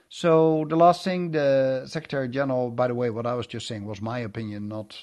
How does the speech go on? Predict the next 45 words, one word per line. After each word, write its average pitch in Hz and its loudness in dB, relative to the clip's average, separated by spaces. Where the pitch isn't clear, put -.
that 107 -14
the 104 -14
Secretary 107 -12
General 107 -4
takes 113 -10
these 117 -10
kind 113 -8
of 95 -10
words 120 -8
when 107 -10
he's 113 -6
speaking 104 -14
in 104 -12
the 104 -12
U 107 -10
N. 107 -10
And 151 0
the 147 8
last 156 8
one 131 4
that, 120 0
uh, 123 -4
Secretary 113 -8
General 110 -8
of 101 -14
the 110 -10
U 101 -10
N 104 -12
was 101 -16
saying 104 -10
is 113 -10
to 117 -12
triple 131 -4
investments 113 -8
in 113 -12
renewables, 107 -8
which 294 -6
is 190 -6
also 123 -4
a - -4
no-brainer. 101 -6
I 110 -14
think 123 -12
tripling 117 -8
is, 107 -10